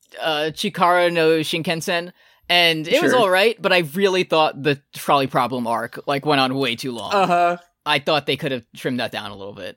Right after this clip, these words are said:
Speaker 1: but other than that,
Speaker 2: Yeah.
Speaker 1: decent show, you know, so.
Speaker 2: Yeah, it ha-, the stories on the island of Sodor usually don't get that, that heavy, but that one was
Speaker 1: Uh-huh.
Speaker 2: really weird when Thomas and his friends had to decide whether to
Speaker 1: <laughs>
Speaker 2: let
Speaker 1: Yeah.
Speaker 2: Toby kill a guy or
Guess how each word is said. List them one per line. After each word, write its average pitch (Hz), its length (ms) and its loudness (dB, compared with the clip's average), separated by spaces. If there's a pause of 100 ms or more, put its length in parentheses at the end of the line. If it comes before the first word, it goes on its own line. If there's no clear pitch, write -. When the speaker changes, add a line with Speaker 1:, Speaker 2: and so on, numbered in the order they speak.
Speaker 1:
but 127 200 -10
other 320 160 2
than 330 100 -6
that, 240 160 4
Speaker 2:
Yeah. 120 240 4
Speaker 1:
decent 175 260 -2
show, 117 400 -10 (100)
you 120 100 -10
know, 90 340 -12
so. - 300 -16
Speaker 2:
Yeah, 131 160 4
it 135 120 -2
ha-, 190 140 2
the 214 140 -2
stories 370 360 0
on 240 120 0
the 208 80 0
island 190 400 0
of 139 80 -4
Sodor 147 400 2
usually 175 400 0
don't 151 180 2
get 151 160 0
that, 139 320 -2
that 131 180 0
heavy, 123 340 0
but 123 120 -4
that 175 160 2
one 180 140 -2
was 151 100 2
Speaker 1:
Uh-huh. 165 80 2
Speaker 2:
really 135 160 2
weird 120 260 -2
when 127 120 -4
Thomas 131 340 2
and 127 100 -2
his 117 120 -4
friends 117 360 -2
had 120 140 2
to 117 60 -8
decide 120 380 2
whether 123 180 0
to 123 100 2
Speaker 1:
<laughs> - 0 -
Speaker 2:
let 127 160 2
Speaker 1:
Yeah. 139 240 -4
Speaker 2:
Toby 131 240 0
kill 143 240 2
a 139 60 2
guy 127 400 4
or 123 340 2